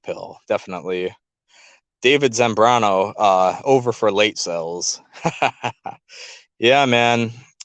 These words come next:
One of those things, it's like, I, I have a pretty weird, I have a pretty weird schedule, uh, pretty weird sleep schedule. I mean, sometimes I'm up at night, other times I'm not.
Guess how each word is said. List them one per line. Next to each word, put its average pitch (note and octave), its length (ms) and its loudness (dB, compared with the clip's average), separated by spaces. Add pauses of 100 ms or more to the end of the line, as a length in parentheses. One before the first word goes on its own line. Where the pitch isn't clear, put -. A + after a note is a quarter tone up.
(120)
One D3 160 4
of D#3 60 2
those D3 200 6
things, C#3 280 0
it's G#2 160 -8
like, A2+ 280 2 (920)
I, F#3 500 4 (380)
I F#3+ 80 4
have G3+ 160 6
a D#3+ 100 2
pretty D#3+ 260 -2
weird, B2 460 0 (160)
I C#3+ 60 4
have D3+ 160 4
a B2+ 40 0
pretty C3+ 340 -2
weird A#2 340 0
schedule, A#2 680 2
uh, E2+ 520 0 (440)
pretty G#3 220 0
weird C#3 280 0
sleep B2+ 340 -4
schedule. A#2 520 2
I G#2+ 60 -4
mean, A2 180 -4
sometimes B2 480 -2
I'm A#2 120 0
up A#2+ 120 0
at G#2 120 0
night, A2+ 300 0
other A2+ 180 -4
times A2 320 -4
I'm G2+ 160 -4
not. A#2 400 2